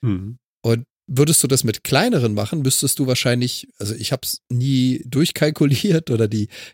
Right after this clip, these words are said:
Speaker 2: Kalkulation verfolgt, aber du müsstest wahrscheinlich zwei, drei, vier Starts machen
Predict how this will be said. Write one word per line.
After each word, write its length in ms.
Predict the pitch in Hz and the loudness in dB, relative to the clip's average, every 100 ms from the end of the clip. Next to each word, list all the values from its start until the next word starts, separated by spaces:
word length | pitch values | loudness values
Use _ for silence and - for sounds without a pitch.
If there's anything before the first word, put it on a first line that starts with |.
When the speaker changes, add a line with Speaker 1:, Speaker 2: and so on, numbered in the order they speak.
| - | -2
Speaker 2:
Kalkulation 600 | 127 - 117 110 123 196 | -2 0 -2 2 0 0
verfolgt, 400 | 160 - 156 139 | 0 0 0 0
aber 120 | 120 | -4
du 60 | 113 | 0
müsstest 320 | 156 - - | 0 0 0
wahrscheinlich 380 | 143 127 123 - | 0 0 0 -2
zwei, 300 | - 139 175 | 2 2 2
drei, 300 | 139 135 143 | -2 -2 -2
vier 260 | - 139 | 0 0
Starts 420 | 123 - 135 196 - | 2 2 -2 -2 0
machen 300 | 113 160 | 0 0